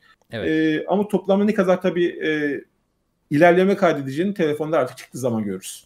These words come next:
Speaker 1: Valla oradaki Instagram şeyinden de bahsetmek istediğim şuydu. Belki, e, izleyicilerimizin aklı karışmış olabilir. Neden iPhone on bir daha iyi gibisinden. Yani fotoğraf paylaştığınızda çok fark hissetmiyorsunuz belki de bir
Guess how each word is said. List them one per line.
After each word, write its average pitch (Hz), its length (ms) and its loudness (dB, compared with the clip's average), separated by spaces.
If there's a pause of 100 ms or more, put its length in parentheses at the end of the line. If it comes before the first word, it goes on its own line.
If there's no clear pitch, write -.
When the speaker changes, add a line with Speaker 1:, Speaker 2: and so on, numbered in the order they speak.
(120)
Speaker 1:
Valla 135 260 -6
oradaki 143 420 -10
Instagram 156 560 -6
şeyinden 156 440 -6
de 151 120 -6
bahsetmek 139 460 -6
istediğim 147 340 -14
şuydu. 175 260 -10
Belki, 123 460 -8 (140)
e, 123 100 -12
izleyicilerimizin 120 640 -10
aklı 120 280 -12
karışmış - 380 -14
olabilir. 139 360 -10
Neden 120 420 -4 (180)
iPhone 120 240 -8
on 110 140 -6
bir 107 180 -8
daha 110 240 -4
iyi 110 160 -8
gibisinden. 147 520 -10 (340)
Yani 127 160 -6
fotoğraf 160 640 -6
paylaştığınızda 151 800 -4
çok 156 240 -6
fark 147 300 -2
hissetmiyorsunuz 139 720 -8
belki 113 240 -6
de 110 100 -6
bir 113 120 -10